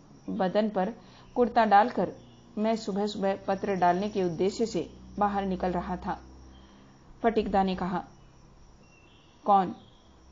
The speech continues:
क्या भया?" मैंने पूछा, "आप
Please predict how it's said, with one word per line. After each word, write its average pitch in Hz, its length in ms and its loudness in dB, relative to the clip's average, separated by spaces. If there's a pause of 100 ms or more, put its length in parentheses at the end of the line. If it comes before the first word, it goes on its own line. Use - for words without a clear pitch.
(300)
क्या 214 160 6
भया?" 185 320 -2 (920)
मैंने 196 240 0
पूछा, 220 400 -4 (800)
"आप 208 240 6